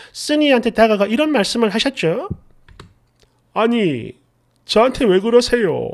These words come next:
제가 뭐 잘못했습니까?" 이렇게. 그러자 당신은 눈을 확 치켜뜨면서 완전 신경질적으로 "뭐가요?"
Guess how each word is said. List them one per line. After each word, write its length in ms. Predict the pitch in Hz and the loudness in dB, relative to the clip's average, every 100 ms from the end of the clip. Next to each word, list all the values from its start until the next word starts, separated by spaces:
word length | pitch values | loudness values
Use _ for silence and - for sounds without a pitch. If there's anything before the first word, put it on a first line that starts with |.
| - | -10
제가 280 | - 208 240 | -4 0 2
뭐 180 | 233 226 | 2 0
잘못했습니까?" 1200 | 151 185 233 240 240 226 220 - 220 240 262 254 _ _ _ | -2 -2 2 2 0 -6 -8 2 4 4 2 -6 _ _ _
이렇게. 540 | 226 240 - 113 92 - - - - _ | 0 0 -4 -12 -12 -20 -20 -20 -20 _
그러자 380 | 240 254 254 247 | 4 6 8 6
당신은 800 | 233 175 - 240 214 208 220 190 | 4 0 -2 0 2 2 0 0
눈을 260 | 254 294 - | 0 0 -4
확 280 | - - - | -4 -2 0
치켜뜨면서 1040 | - - 277 269 254 254 302 330 139 98 _ - - | -4 -2 -2 0 2 2 4 4 4 -6 _ -20 -10
완전 440 | 135 190 285 311 302 | 0 4 4 4 2
신경질적으로 960 | - 226 240 254 262 285 254 160 98 _ _ _ - | 0 0 -2 0 0 -2 0 -2 -4 _ _ _ -12
"뭐가요?" 960 | 120 180 294 302 285 302 359 170 107 | -6 4 6 8 6 4 4 2 -4